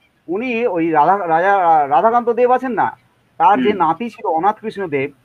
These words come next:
Speaker 1: তাদের বাড়িতে উনি যেতেন, তাদের লাইব্রেরিটা ব্যবহার করতেন। সেখানেও কিন্তু তিনি ইংরেজি শিখতে যেতেন। এবং, আহ, পরবর্তীকালে যখন, আহ, অন্যান্য সাহেবদের সঙ্গে তার যোগাযোগ হয়েছিল,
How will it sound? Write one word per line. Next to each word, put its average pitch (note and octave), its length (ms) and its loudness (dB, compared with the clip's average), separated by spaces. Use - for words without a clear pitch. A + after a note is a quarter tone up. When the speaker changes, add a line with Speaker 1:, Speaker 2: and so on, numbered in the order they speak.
Speaker 1:
তাদের G3+ 320 2
বাড়িতে G3+ 300 2
উনি G#3 180 -8
যেতেন, F3 380 -4
তাদের E3 340 -4
লাইব্রেরিটা E3 480 0
ব্যবহার D#3+ 300 0
করতেন। G#2+ 340 -12
সেখানেও A#3 320 -4
কিন্তু A3+ 200 -8
তিনি G#3 300 -8
ইংরেজি F#3+ 240 -6
শিখতে E3 280 -10
যেতেন। F#3 280 -6
এবং, F#3 320 0
আহ, D3+ 160 2
পরবর্তীকালে G#3+ 640 2
যখন, G3+ 400 -2
আহ, - 60 -14
অন্যান্য E3+ 680 -2
সাহেবদের F3+ 400 0
সঙ্গে F#3+ 220 -6
তার F3 200 2
যোগাযোগ D#3 340 -2
হয়েছিল, D#3 360 -4